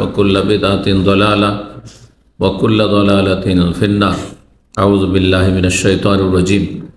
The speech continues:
وإلهكم إله واحد لا إله إلا هو الرحمن الرحيم. সম্মানিত দিনী ভাতৃমণ্ডলী, আল্লাহ রাব্বুল আলামিনের প্রশংসা এবং প্রিয় রাসূল সাল্লাল্লাহু আলাইহি সাল্লামের উপর সালাত ও সালামের পর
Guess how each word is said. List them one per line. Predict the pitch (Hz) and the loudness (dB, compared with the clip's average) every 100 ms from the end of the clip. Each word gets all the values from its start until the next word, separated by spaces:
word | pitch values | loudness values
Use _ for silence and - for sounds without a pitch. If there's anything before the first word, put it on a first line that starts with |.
| _ _ - | _ _ -2
وإلهكم | 104 104 107 107 107 - 104 | 0 0 0 2 0 0 0
إله | 101 101 104 | 2 2 2
واحد | 101 101 104 101 107 82 - - | 2 2 2 0 -2 -2 -10 -10
لا | 101 98 101 98 95 | -4 0 2 2 0
إله | 98 110 104 104 104 | 0 0 0 0 0
إلا | 110 104 101 | -2 0 0
هو | 98 98 | 2 2
الرحمن | 98 92 - 98 98 98 | 0 0 0 0 2 2
الرحيم. | 92 92 92 113 85 76 - - _ _ _ _ _ _ | 2 0 0 0 -2 -4 -12 -18 _ _ _ _ _ _
সম্মানিত | - 107 98 101 101 - 98 92 92 - - - _ _ - | -8 -2 0 2 0 0 0 0 -4 -8 -12 -20 _ _ -4
দিনী | 98 98 98 | 0 0 0
ভাতৃমণ্ডলী, | 95 98 98 95 92 104 117 | 0 0 0 0 2 0 0
আল্লাহ | 110 101 101 | 0 0 0
রাব্বুল | 90 98 | 0 0
আলামিনের | 95 92 95 98 92 | 2 2 2 0 0
প্রশংসা | 101 - 104 101 110 - | -2 -2 -2 -2 -2 -2
এবং | 95 101 98 | 0 0 0
প্রিয় | 101 98 | 0 0
রাসূল | 98 107 92 | -2 0 0
সাল্লাল্লাহু | 104 92 90 90 101 95 | 0 0 0 0 0 -2
আলাইহি | 101 104 | -2 0
সাল্লামের | 92 98 95 92 90 | 0 0 0 2 0
উপর | 85 85 82 | -2 -2 -2
সালাত | 104 95 90 90 95 | 0 2 2 0 0
ও | |
সালামের | 90 98 95 92 92 | -2 0 0 0 -2
পর | 85 98 95 | -2 0 0